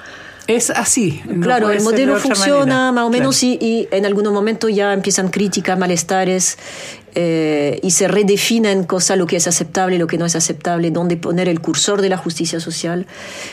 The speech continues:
Speaker 2: Entonces, eso es lo que hacemos en la, en la teoría de la estructura social, que es como más la tradición marxista, o estratificación social,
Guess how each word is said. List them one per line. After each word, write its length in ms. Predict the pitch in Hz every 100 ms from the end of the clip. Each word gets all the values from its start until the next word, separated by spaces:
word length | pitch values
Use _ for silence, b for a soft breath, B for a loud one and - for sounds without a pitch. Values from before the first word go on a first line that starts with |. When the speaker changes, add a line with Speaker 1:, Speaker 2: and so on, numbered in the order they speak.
| B
Speaker 2:
Entonces, 400 | - 190 202 214
eso 200 | 220 -
es 60 | 226
lo 100 | 208
que 340 | 214 208 202 -
hacemos 640 | 202 - 214 233 - - B B B B -
en 240 | 190 196
la, 720 | 190 185 180 180 170 170 160 165 -
en 200 | 175 170
la 280 | 170 165 165
teoría 260 | 180 180 190
de 120 | 175
la 40 |
estructura 480 | 170 - 165 240 254
social, 460 | 262 247 285 349 -
que 100 | 190
es 60 |
como 140 | 190 180
más 180 | 185
la 100 | 180
tradición 320 | 175 175 180 185
marxista, 460 | 180 - 226 262
o 100 | -
estratificación 680 | 190 190 185 180 202 185 196
social, 420 | 190 185 - 285